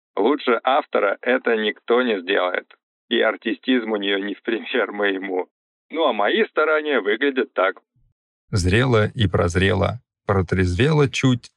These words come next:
благодарность телу и медаль на грудь. Плевое ли дело? Двадцать дней в печать. Преуспело тело, буду отмечать.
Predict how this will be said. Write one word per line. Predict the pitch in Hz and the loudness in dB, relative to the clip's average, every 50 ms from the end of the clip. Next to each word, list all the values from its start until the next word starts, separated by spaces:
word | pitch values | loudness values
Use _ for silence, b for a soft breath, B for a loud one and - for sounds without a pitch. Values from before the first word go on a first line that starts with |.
| _ _ | _ _
благодарность | 151 113 101 90 92 87 85 92 92 92 92 92 87 87 - | 0 2 2 2 2 2 2 0 0 2 2 0 0 -2 -2
телу | - - 95 90 90 90 90 - - _ _ _ _ _ - | -2 0 0 2 2 0 -2 -4 -8 _ _ _ _ _ 0
и | 110 | 2
медаль | 104 98 95 90 98 92 90 | 4 4 4 4 2 2 2
на | 90 90 90 | 2 2 2
грудь. | 85 - 98 92 92 - - - _ _ _ _ _ _ _ _ - | 2 2 2 2 2 0 -6 -14 _ _ _ _ _ _ _ _ -2
Плевое | 90 95 98 107 123 120 101 98 95 92 | 2 4 4 4 4 4 4 4 4 4
ли | 92 92 | 4 2
дело? | 87 87 98 92 90 90 90 92 - _ _ _ _ _ _ _ | 2 2 2 2 2 2 0 -2 -4 _ _ _ _ _ _ _
Двадцать | - 98 101 101 98 90 - 101 92 | 0 2 2 2 2 2 0 0 4
дней | 98 104 101 98 | 4 4 4 4
в | 90 - | 2 0
печать. | - - 87 - - 90 90 90 87 - _ _ _ _ _ | -2 -2 0 0 0 0 0 -2 -4 -10 _ _ _ _ _
Преуспело | - - 95 90 87 - - - - 143 156 151 131 120 107 - | -2 0 0 0 0 -2 -4 -2 0 2 2 4 4 2 0 0
тело, | - - 113 107 104 98 95 98 - - _ _ _ | 0 2 2 4 4 2 2 0 -4 -8 _ _ _
буду | - 113 156 147 113 98 90 | 0 2 2 4 4 2 2
отмечать. | 85 - 92 95 90 - - 101 92 90 85 - - | 0 0 -2 -2 -2 0 -2 -2 -2 -2 -4 -8 -14